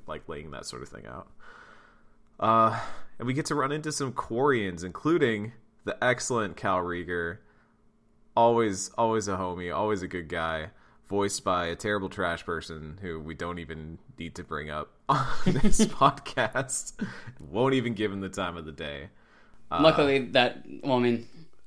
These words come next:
Speaker 2: unluckily, luckily, whatever you wanna call it, Cal Rieger does not appear in Mass Effect three, so we won't have to deal with him later and have to deal with,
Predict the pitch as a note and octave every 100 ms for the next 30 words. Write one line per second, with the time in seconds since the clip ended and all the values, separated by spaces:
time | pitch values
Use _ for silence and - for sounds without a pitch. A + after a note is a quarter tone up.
0 | - - C#3 C3+ B2+ B2+ A#2+ A#2 A#2 B2
1 | A2+ A2+ A2+ A2+ A#2+ B2+ A#2 - - -
2 | B2 A#2 A#2 A2+ A#2+ A#2 A#2+ B2 A#2 A#2
3 | A#2+ A#2+ A#2+ A#2 A#2+ A#2+ A#2+ A#2+ A#2+ A#2+
4 | B2 A#2+ B2 B2 G2+ F#2 - - F2 -
5 | E2 E2+ F2 E2